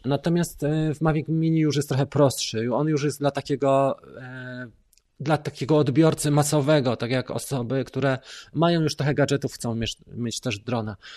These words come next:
I właśnie dlatego Mini jest tak popularny, ale ludzie, którzy mają Mini, e, wiele osób po miesiącu, po dwóch nasyca się tym, co Mini potrafi i chcą więcej. Dlatego sięgają na przykład po R dwa.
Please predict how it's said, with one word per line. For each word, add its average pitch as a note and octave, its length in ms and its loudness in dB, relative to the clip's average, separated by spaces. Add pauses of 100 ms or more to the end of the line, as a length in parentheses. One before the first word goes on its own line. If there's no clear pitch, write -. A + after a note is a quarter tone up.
(220)
I A#2+ 60 -6
właśnie C3+ 360 0
dlatego B2 360 -2
Mini B2+ 340 0
jest A#2+ 240 -4
tak - 180 -4
popularny, C#3+ 760 -2
ale B2+ 240 -2
ludzie, C3+ 320 -2
którzy C3 280 -12
mają D3 320 -4
Mini, D3 400 -6 (440)
e, - 40 -4 (240)
wiele E3 540 0
osób - 340 -2
po C#3 120 -2
miesiącu, D3 460 0
po B2+ 140 -6
dwóch C#3 480 -4
nasyca C#3 520 -2
się C#3+ 180 -6
tym, C3 420 -6
co C3 280 -4
Mini C3+ 240 -8
potrafi C#3 640 -4
i - 40 -18
chcą A#2+ 540 -4
więcej. A#2+ 500 -4 (400)
Dlatego C3+ 260 0
sięgają C3+ 360 2
na B2 80 0
przykład - 240 -4
po - 180 -6
R A2+ 140 -2
dwa. G2+ 240 -10